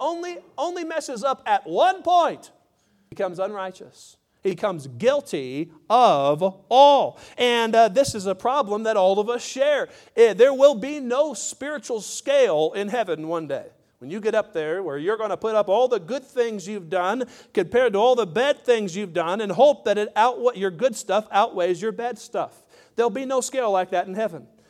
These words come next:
If you've done one thing wrong, you're unrighteous and you're not deserving of going to that blessed ca-, p-, place called heaven. And so we're not declared righteous by our own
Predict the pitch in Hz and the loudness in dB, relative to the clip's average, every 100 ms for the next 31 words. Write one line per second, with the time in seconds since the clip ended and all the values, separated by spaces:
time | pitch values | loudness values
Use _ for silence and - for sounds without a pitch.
0 | _ - 214 226 208 226 302 226 277 254 | _ -10 -2 0 2 0 0 2 0 4
1 | 254 226 220 208 214 285 285 240 214 233 | 2 2 0 -2 0 -2 0 -2 -2 -4
2 | 262 - 214 214 220 240 254 240 220 226 | -6 -6 -4 -4 -2 -2 -2 -4 0 0
3 | 196 208 226 208 185 247 214 208 208 _ | -2 -6 -4 -4 -2 -2 -2 -4 -8 _
4 | - 220 226 180 240 220 208 208 202 - | -4 0 0 2 -2 -2 -8 -8 -8 -6
5 | 226 233 - 240 214 - 196 185 262 247 | -6 -4 -2 -2 -2 -2 -2 -2 -4 -2
6 | 185 - - - 233 285 262 277 240 247 | -2 -4 -18 -8 -4 -2 4 4 4 2
7 | 339 294 - 247 208 196 185 247 247 - | 0 -2 -4 -2 0 -2 -2 -6 -10 -12
8 | _ 160 233 240 226 226 294 302 | _ -2 2 4 4 6 4 2